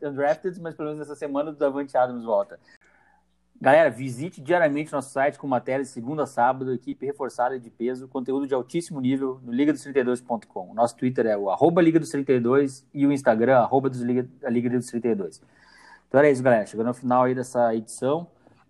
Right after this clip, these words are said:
Ah, Rafael, muito obrigado, cara. Tamo sempre junto aí.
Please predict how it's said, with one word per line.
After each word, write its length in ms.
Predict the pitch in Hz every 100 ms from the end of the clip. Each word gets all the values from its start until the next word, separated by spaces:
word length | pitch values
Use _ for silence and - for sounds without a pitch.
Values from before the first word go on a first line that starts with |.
| _
Ah, 340 | - 107 107
Rafael, 400 | 101 - 139 143 120
muito 160 | 131
obrigado, 420 | 139 123 131 143
cara. 360 | - 135 135 131 _ _ _ _
Tamo 200 | 117 117
sempre 280 | - 247
junto 200 | 113 220
aí. 160 | - 175